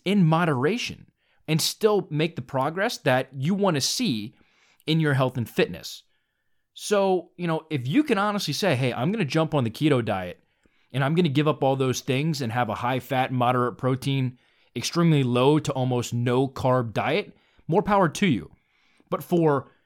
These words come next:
the majority of the population out there, that's not gonna work in the long term.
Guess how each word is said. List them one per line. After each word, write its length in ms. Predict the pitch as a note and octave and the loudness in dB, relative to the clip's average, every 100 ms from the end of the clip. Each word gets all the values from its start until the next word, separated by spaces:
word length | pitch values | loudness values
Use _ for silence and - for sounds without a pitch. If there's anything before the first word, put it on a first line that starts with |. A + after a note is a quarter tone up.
| _ _ _ _ | _ _ _ _
the 100 | D3 | -2
majority 640 | D3+ C#3+ G#2+ D#3+ A3+ A#3 - | 0 0 4 6 6 4 0
of 600 | C#3+ C#3 C3 C3 A#2 - _ _ _ _ | 2 2 2 0 -6 -16 _ _ _ _
the 100 | C#3+ | -8
population 560 | C3+ D#3 B2+ A2+ D3 F#3 | -2 -2 0 0 -2 -2
out 200 | F#3+ G#3+ | -2 -2
there, 280 | A#3 C4 C#4+ _ _ - | 0 -2 -4 _ _ -6
that's 380 | D#3+ A3+ - | -2 -2 -2
not 340 | C3+ D#3 F#3 - | 0 0 0 0
gonna 220 | F3 E3+ | 0 2
work 340 | C3 C3 B2+ - | 0 -2 -4 -6
in 100 | B2 | -4
the 80 | A#2+ | -4
long 320 | A#2 A2+ A2+ | -2 -2 -4
term. 460 | - B2+ G2 - | -4 -6 -6 -10